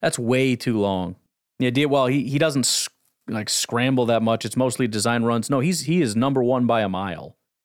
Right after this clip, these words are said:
in scrambles. I, I don't know if, if that's a prevalent Bears, uh, fan thing. I've just, I've seen that before when it gets thrown at him. Like, "You can't be scrambling that much. You're gonna get hurt." Well, no, he doesn't scramble that much. No, he, he's, he's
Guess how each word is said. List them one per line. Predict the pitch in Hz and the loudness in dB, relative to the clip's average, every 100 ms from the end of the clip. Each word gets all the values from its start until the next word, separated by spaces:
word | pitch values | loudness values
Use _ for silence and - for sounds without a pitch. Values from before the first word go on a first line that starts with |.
| - | -4
in | 113 | -2
scrambles. | 95 - 120 104 90 95 - _ _ - | -2 0 0 0 -4 -8 -16 _ _ -4
I, | 107 110 | 0 0
I | |
don't | 107 | 0
know | 104 | 0
if, | 98 - | -2 -6
if | - | -2
that's | 117 110 | -2 0
a | 104 - _ | -2 -4 _
prevalent | - - 151 143 123 107 113 | -4 2 2 2 0 0 0
Bears, | 113 113 110 101 - - | 0 2 2 0 -6 -2
uh, | 127 107 104 | 0 2 0
fan | - 113 107 101 | -2 0 0 -2
thing. | - 110 | -2 -2
I've | 107 | -2
just, | 107 107 - | -2 -4 -4
I've | 110 | -4
seen | - 156 143 | -2 0 2
that | 107 98 | 2 0
before | 98 - 107 | -2 0 2
when | 107 | 2
it | 104 | 0
gets | 104 - | -2 -2
thrown | 127 123 104 | 0 2 0
at | |
him. | 101 | 0
Like, | 101 - | -2 -4
"You | 117 | -4
can't | 135 131 | -2 0
be | 123 | -2
scrambling | - 120 131 113 104 | 0 0 2 2 0
that | 98 | 0
much. | 101 - | 0 0
You're | 113 | -2
gonna | 107 | -2
get | 101 | 0
hurt." | 120 113 - - | 0 -2 -10 -2
Well, | 151 | 0
no, | 156 | 2
he | 143 | 2
doesn't | 156 127 | 0 -2
scramble | - 120 120 101 | -2 -2 0 -2
that | 80 82 | -4 -12
much. | 78 - - _ _ _ 113 | -18 -20 -20 _ _ _ 0
No, | 107 | 0
he, | 131 | 2
he's, | 131 143 - | 2 2 2
he's | 147 139 | 0 0